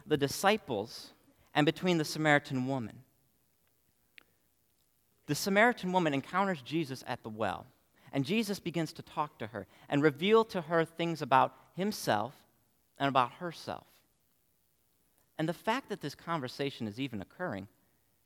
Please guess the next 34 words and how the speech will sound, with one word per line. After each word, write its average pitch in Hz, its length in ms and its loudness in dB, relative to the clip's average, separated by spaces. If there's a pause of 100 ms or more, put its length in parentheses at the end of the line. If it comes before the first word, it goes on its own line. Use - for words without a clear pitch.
(120)
is 117 200 -12
rather 165 280 0
remarkable. 110 640 -4 (1500)
For 165 140 2
a 160 60 6
Jew 175 280 -2
to 160 180 -6
associate 160 540 -2
with 113 140 -6
a 113 60 -6
Samaritan 127 640 -2
would 110 140 -6
make 151 280 -4
that 113 220 0
Jew 107 300 -6 (680)
defiled 123 640 2
and 113 120 4
unclean. 123 580 0 (1080)
And 131 100 -2
to 139 40 2
make 143 180 2
the 127 80 -8
situation 113 640 -6
even 101 200 -8
more 147 220 0
embarrassing, 98 600 -4 (1160)
not 147 180 8
only 180 180 6
does 147 180 -6
Jesus 147 320 -2
speak 139 300 -8
with 117 140 -14
a 101 100 -6
Samaritan, 113 680 -4